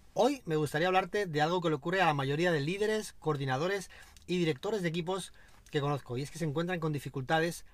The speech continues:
a la hora de conseguir que se haya realizado el trabajo que han delegado, es decir, con problemas en la delegación. Me doy cuenta de que hay tres factores que hacen que la delegación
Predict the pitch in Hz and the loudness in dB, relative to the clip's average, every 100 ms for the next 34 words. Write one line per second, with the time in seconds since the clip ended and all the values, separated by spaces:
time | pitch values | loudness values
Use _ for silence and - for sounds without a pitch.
0 | - - 143 131 151 196 220 220 - 139 | -10 -2 2 4 4 4 2 -2 -8 -6
1 | 135 139 - 135 170 - 127 - 131 175 | -2 -4 -2 -2 -2 -4 -6 -2 0 0
2 | 185 139 131 151 151 170 - - - - | 0 -2 -4 -2 0 -2 -6 -20 -20 -14
3 | 131 127 135 170 - 131 139 160 139 113 | -6 -2 0 -2 -4 0 2 2 -2 -4
4 | 113 107 - 156 156 - 113 - - - | -4 -6 -6 -4 -4 -4 -10 -12 -20 -6
5 | - 190 175 180 165 - 139 135 156 180 | -4 2 2 2 0 -2 -2 2 2 0
6 | - 131 131 120 110 - 113 107 - - | -6 -6 -4 -4 -6 -8 -10 -10 -18 -18
7 | - 151 233 240 240 220 170 190 - 175 | -4 0 2 2 2 0 0 -2 -2 -2
8 | 202 208 175 226 196 - - - - - | 0 -4 -2 -2 -2 -4 -14 -20 -10 0
9 | 160 175 202 - 156 143 135 135 - 185 | 0 0 -4 0 2 2 0 -2 0 -2
10 | 220 | -2